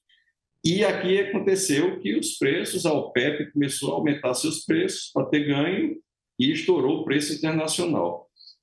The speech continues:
E a última, que agora a gente vivenciou e tá saindo dela, né, que bateu,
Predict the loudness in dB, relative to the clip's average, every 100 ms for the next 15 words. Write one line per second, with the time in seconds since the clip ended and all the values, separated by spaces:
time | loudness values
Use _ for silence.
0 | _ _ -2 2 4 4 4 2 0 0
1 | 0 -4 -12 _ _ _ _ _ -8 0
2 | 2 2 0 0 -2 -2 0 0 0 -2
3 | 0 0 0 -2 -6 -2 -2 0 0 0
4 | 2 0 2 0 2 0 0 -2 -2 -2
5 | -2 -2 0 0 2 2 2 0